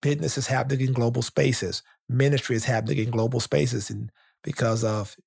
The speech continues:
YouTube and Facebook and other platforms. And so here's what I want you to do. I want you to think globally, think broader than where you are. I wanna make sure you follow me, Joseph Walker three. Let me know this podcast bless you on Instagram. Let me know.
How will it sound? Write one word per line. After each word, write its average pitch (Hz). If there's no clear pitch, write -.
YouTube 113
and 92
Facebook 135
and 104
other 127
platforms. 107
And 123
so 156
here's 151
what 151
I 139
want 139
you 156
to 147
do. 117
I 110
want 147
you 139
to 123
think 147
globally, 139
think 135
broader 120
than 123
where 120
you 120
are. -
I -
wanna 185
make 175
sure 170
you 156
follow 143
me, 104
Joseph 143
Walker 135
three. 123
Let 131
me 131
know 120
this 120
podcast 123
bless 120
you 120
on 110
Instagram. 139
Let 156
me 226
know. 202